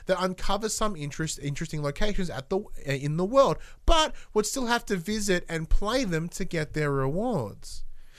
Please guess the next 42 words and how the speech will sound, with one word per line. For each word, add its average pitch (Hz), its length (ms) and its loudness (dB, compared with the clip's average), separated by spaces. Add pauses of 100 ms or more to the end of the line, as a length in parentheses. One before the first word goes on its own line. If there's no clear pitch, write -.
(160)
The 214 80 4
other 226 100 4
addition 202 300 2
to 185 80 -2
the 170 100 -2
new 165 180 2
patch 156 320 4
is 139 160 -6
adaptive 139 460 0
trigger 151 280 -4
support 139 340 -2
for 127 80 -4
the 123 40 -6
DualSense 143 520 -4
for - 40 -12
the 110 60 -12
P 117 140 8
S 113 100 -2
five. 139 340 2 (400)
Uh, 110 140 2
it's 110 100 -6
basically 180 480 6
what 143 220 4
you'd 139 80 2
expect. 156 500 4
R 139 200 2
two 131 160 -6
tightens 135 440 -2
as 117 160 -4
Ivor 117 380 -2
pulls 123 340 8
the 120 60 -6
bowstring 117 460 -4
back, 175 300 4 (260)
and 147 120 0
it 139 40 0
was 135 100 0
a 131 60 -6
noticeable 123 340 -4
point 113 240 0
of 107 80 -8
resistance. 151 560 -4